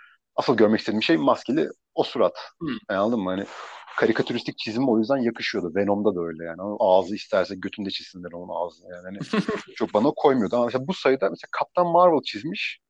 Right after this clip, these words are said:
Speaker 1: Yani birkaç sayıdır Venom da çizmiyor. Ben bunun için hani hakikaten uzun süredir bu King in Black'i çizdiğini varsayarak ve hani uğraşarak hiç acelesi olmadan yaptığını düşünerek ben de biraz konuşuyorum.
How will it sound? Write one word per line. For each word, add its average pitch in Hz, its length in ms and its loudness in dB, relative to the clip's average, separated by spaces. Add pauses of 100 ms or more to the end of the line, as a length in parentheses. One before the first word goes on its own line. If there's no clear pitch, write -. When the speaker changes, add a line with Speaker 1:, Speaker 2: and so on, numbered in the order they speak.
(880)
Speaker 1:
Yani 117 180 4
birkaç 147 240 0
sayıdır 156 200 2
Venom 113 280 4
da 92 60 0
çizmiyor. 85 340 -10
Ben 87 160 -2
bunun 95 200 -4
için 95 200 -6
hani 92 200 -4 (140)
hakikaten - 340 -8
uzun 123 120 2
süredir 120 320 2
bu 110 40 0
King 107 220 -2
in 107 120 0
Black'i 98 220 -4
çizdiğini 98 340 -6
varsayarak 95 480 0
ve 92 40 -2
hani 90 100 -6 (120)
uğraşarak 98 600 -4 (460)
hiç - 160 -8
acelesi 95 420 -4
olmadan 90 300 -4
yaptığını 85 380 -8
düşünerek 87 440 -10
ben 80 120 -14
de 80 80 -14
biraz 82 200 -12
konuşuyorum. 127 480 -12